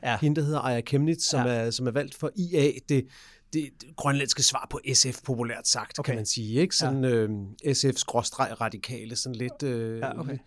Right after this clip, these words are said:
Speaker 2: øh, mo-, centrum-venstre-parti i, i Grønland, for at høre,
Speaker 1: Ja, kunne hun lige
Speaker 2: om,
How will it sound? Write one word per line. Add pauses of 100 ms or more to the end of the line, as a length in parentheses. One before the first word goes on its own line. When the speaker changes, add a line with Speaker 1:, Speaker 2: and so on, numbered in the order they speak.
(520)
Speaker 2:
øh,
mo-,
centrum-venstre-parti
i,
i
Grønland, (760)
for
at
høre, (200)
Speaker 1:
Ja,
kunne
hun
lige
Speaker 2:
om,